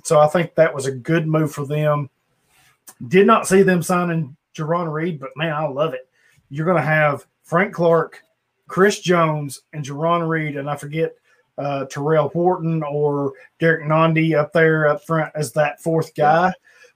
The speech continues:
Speaker 1: But I saw it somewhere, and I wished I could remember who said it, uh, that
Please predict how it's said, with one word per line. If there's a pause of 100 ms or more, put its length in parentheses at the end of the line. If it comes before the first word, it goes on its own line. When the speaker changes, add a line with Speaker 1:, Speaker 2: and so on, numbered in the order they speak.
Speaker 1:
But
I
saw
it
somewhere,
and
I
wished
I
could
remember
who
said
it, (300)
uh, (920)
that